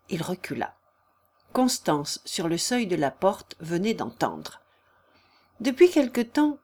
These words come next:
elle rôdait ainsi par les bureaux de l'usine, sans bruit, apparaissant partout à la fois, comme si elle eût voulu exercer une surveillance.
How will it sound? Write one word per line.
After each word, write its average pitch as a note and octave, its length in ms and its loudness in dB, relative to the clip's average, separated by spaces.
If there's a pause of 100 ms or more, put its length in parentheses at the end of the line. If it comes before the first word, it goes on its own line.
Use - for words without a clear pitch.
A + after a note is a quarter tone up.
elle A#3 180 2
rôdait A3+ 440 4
ainsi E3 300 -2
par D3 180 -4
les E3+ 100 -2
bureaux F3 300 -2
de F3 100 2
l'usine, D#3 640 0 (280)
sans D#3+ 260 -2
bruit, F#3+ 440 2 (440)
apparaissant B3 540 2
partout D4+ 460 -2
à C#4+ 80 8
la A#3+ 100 6
fois, F3 420 2 (400)
comme F4+ 240 8
si - 140 4
elle B3+ 140 6
eût B3 80 6
voulu B3 380 6
exercer A3 460 0
une A#3+ 220 0
surveillance. F3 840 0